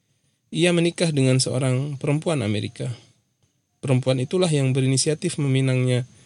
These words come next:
dan dialah yang mengeluarkan sebagian besar biaya pernikahannya. Ia pulang ke Damaskus beberapa hari untuk menengok keluarganya.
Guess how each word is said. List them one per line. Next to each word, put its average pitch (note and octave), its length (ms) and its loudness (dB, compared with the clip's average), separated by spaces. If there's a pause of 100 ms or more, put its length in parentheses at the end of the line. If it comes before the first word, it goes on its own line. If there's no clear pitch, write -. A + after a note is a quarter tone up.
(400)
dan A#2+ 160 4
dialah C3 320 4
yang B2+ 240 2
mengeluarkan C#3 480 0
sebagian B2+ 400 2
besar D3 300 -2
biaya A2+ 320 2
pernikahannya. A#2+ 680 -4 (1000)
Ia F3+ 200 0
pulang G3+ 320 2
ke F3 140 0
Damaskus C#3+ 500 2
beberapa C3+ 320 2
hari D3 300 2
untuk D3 240 -2
menengok C#3 400 0
keluarganya. A#2+ 560 0